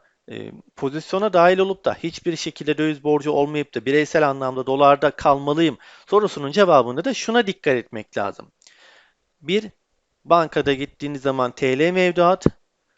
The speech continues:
bankada gittiğiniz zaman döviz mevduatı ve buna göre alacağınız işte faiz nedir? Karşılığında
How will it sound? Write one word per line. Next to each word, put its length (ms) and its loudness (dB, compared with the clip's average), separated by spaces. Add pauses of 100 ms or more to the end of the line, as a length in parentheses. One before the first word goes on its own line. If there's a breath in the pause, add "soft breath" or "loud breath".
(140)
bankada 380 4
gittiğiniz 400 -6
zaman 280 -6
döviz 280 -2
mevduatı 840 0 (480)
ve 220 4 (280)
buna 200 -2
göre 380 2 (300)
alacağınız 800 0 (240)
işte 160 -10
faiz 640 2 (300)
nedir? 360 0 (680)
Karşılığında 1000 0